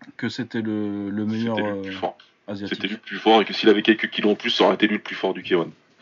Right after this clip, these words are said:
Speaker 1: Ouais.
Speaker 2: C'est ce que Hart a dit. <laughs> Concrètement, il a dit, il nous aurait tous cassé la gueule s'il était,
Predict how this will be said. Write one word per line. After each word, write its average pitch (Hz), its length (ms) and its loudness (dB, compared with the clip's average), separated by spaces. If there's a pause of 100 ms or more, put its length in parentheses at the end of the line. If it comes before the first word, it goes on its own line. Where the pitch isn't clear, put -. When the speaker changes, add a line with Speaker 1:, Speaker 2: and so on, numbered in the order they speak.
(100)
Speaker 1:
Ouais. 127 80 -8
Speaker 2:
C'est 120 80 -2
ce 98 60 -4
que 110 100 6
Hart - 280 2
a 98 60 8
dit. 92 220 -6
<laughs> - 1800 -4
Concrètement, 120 460 6
il 113 60 10
a - 20 10
dit, 113 140 2
il 117 80 2
nous 98 100 -2
aurait 95 120 -2
tous - 180 -6
cassé 110 220 2
la 104 120 6
gueule 92 180 -2
s'il - 160 -16
était, - 140 -16